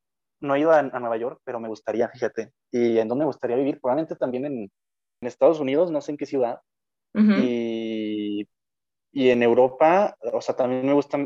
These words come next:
Speaker 1: o me llama mucho la atención Europa y probablemente me gustaría Alemania.
Speaker 2: Ah, perfecto.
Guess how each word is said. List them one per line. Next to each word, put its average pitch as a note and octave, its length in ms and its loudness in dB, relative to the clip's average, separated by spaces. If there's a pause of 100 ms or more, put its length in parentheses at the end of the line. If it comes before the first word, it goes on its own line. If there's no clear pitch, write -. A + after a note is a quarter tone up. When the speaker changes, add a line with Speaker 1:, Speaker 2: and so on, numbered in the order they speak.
(160)
Speaker 1:
o B2+ 100 -8
me A#2 100 -4
llama A2+ 180 0
mucho B2+ 240 -6
la B2+ 60 4
atención G#2+ 280 -12
Europa A2+ 400 -2
y G2+ 160 -4 (120)
probablemente G#2+ 420 -6
me B2 80 -8
gustaría G2 440 -6
Alemania. G2 420 -8 (880)
Speaker 2:
Ah, - 400 -12 (260)
perfecto. G3 840 -2